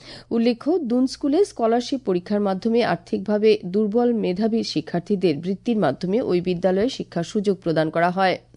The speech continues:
শিলচর পূর্ত বিভাগের কার্যবাহী বাস্তুকার এক বিজ্ঞপ্তিতে জানিয়েছেন যে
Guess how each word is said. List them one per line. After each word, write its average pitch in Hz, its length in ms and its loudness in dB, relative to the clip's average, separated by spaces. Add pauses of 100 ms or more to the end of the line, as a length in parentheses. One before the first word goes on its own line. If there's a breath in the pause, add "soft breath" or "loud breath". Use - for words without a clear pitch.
(500 soft breath)
শিলচর 285 440 2
পূর্ত 311 320 0
বিভাগের 320 460 0
কার্যবাহী 196 520 2
বাস্তুকার 226 560 2
এক 170 240 0
বিজ্ঞপ্তিতে 220 580 0
জানিয়েছেন 170 540 2
যে 254 200 4